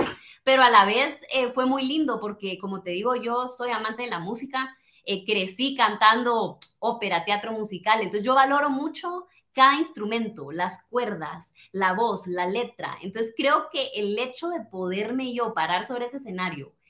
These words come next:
y cantar desde el corazón, o sea, desde el alma y de verdad conectar con el sentimiento cuando estaba cantando fue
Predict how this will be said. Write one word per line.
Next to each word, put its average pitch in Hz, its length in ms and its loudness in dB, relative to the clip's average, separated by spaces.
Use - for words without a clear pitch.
y 233 160 -8
cantar 202 400 0
desde 262 220 -6
el 175 100 -6
corazón, 202 580 -4
o 156 60 -10
sea, 190 200 -4
desde 175 260 -2
el 170 120 0
alma 269 360 4
y 269 60 -2
de 208 80 -2
verdad 175 260 -2
conectar 247 460 -2
con 254 100 -4
el 247 100 -6
sentimiento 185 720 -2
cuando 202 180 -2
estaba 196 300 2
cantando 202 500 -2
fue 247 500 -2